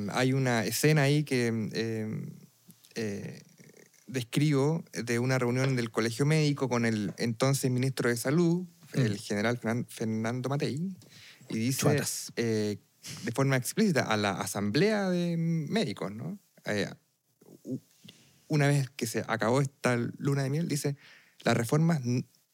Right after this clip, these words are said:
Speaker 1: no se negocian". Así nomás, ¿no?
Speaker 2: Perfecto.
Speaker 1: Em,
Speaker 2: Se
Speaker 1: y
Speaker 2: acabó.
Speaker 1: se acabó,
Speaker 2: Mm.
Speaker 1: se acabó el asunto. Cuando el punto precisamente de l-,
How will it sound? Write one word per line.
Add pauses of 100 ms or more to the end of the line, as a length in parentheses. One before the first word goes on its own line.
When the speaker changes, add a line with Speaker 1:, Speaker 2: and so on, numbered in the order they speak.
(120)
Speaker 1:
no
se
negocian". (720)
Así
nomás, (240)
¿no? (160)
Speaker 2:
Perfecto. (120)
Speaker 1:
Em, (960)
Speaker 2:
Se
Speaker 1:
y
Speaker 2:
acabó.
Speaker 1:
se
acabó,
Speaker 2:
Mm. (120)
Speaker 1:
se
acabó
el
asunto. (380)
Cuando
el
punto
precisamente
de
l-,